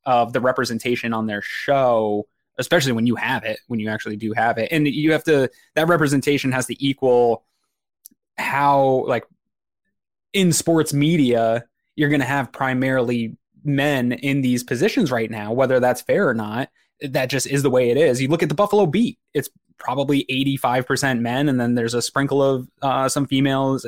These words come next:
on the beat there as well. You've had some of them on. Like, y-, I think your distribution's equal. I think the problem is, is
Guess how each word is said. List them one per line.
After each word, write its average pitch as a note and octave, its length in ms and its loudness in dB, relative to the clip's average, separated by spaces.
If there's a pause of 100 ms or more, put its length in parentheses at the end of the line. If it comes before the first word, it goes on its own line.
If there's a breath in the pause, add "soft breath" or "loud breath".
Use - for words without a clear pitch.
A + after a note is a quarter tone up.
on C3+ 280 0
the C#3 60 2
beat D3 260 0
there F#3 200 2
as C3 120 -2
well. C#3+ 360 -2 (480 soft breath)
You've E3+ 220 2
had E3+ 260 0
some F#3+ 120 2
of F#3+ 120 2
them F#3 180 2
on. F#3 300 -2
Like, A#2+ 240 -2
y-, C3+ 160 -4 (180)
I B2+ 60 -2
think D3+ 200 0
your D3 200 4
distribution's C3 680 -2
equal. B2 480 2 (240 loud breath)
I B2 80 -4
think D3 120 2
the - 60 -4
problem D3 380 4
is, A#2+ 220 -2
is A2+ 320 0